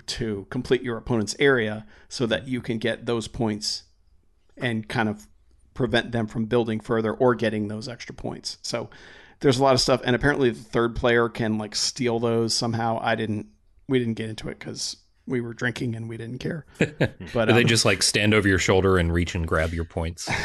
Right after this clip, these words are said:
Speaker 1: <laughs> Something like that. Well, well, they're, like, they're basically playing the middle. You know, they're trying to get those points and trying to get all of the caravans, and it's,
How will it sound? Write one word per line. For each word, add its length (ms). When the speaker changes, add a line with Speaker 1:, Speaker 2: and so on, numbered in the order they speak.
Speaker 1:
<laughs> 500
Something 240
like 140
that. 160
Well, 180
well, 140
they're, 200
like, 300
they're 120
basically 340
playing 320
the 40
middle. 380
You 80
know, 120
they're 160
trying 260
to 60
get 140
those 140
points 340
and 140
trying 240
to 100
get 420
all 220
of 140
the 80
caravans, 760
and 320
it's, 400